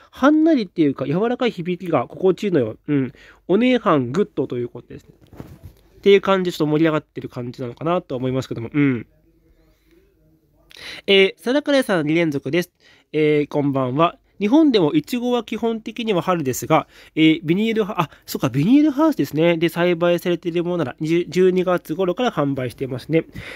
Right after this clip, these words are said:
えー、クリスマスケーキでイチゴを使うため、これに合わせる目的も、あ、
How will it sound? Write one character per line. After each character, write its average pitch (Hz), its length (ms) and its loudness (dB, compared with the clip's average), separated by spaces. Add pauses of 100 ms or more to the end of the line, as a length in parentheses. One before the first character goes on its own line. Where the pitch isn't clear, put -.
(160)
え 175 140 6
ー、 156 100 4
ク - 100 -4
リ 226 140 -2
ス - 80 -6
マ 226 160 0
ス - 100 -10
ケ 233 180 -4
ー 226 40 -8
キ - 100 -16
で 147 80 2
イ 139 60 -2
チ 151 140 -2
ゴ 143 120 4
を 143 80 2
使 - 160 -6
う 135 60 -4
た 135 100 -4
め、 170 140 0
こ - 200 -6
れ 143 80 2
に 143 80 -6
合 143 100 -4
わ 135 120 -2
せ 214 120 -4
る 208 100 6
目 139 180 0
的 131 220 -8
も、 135 120 -8
あ、 143 120 -4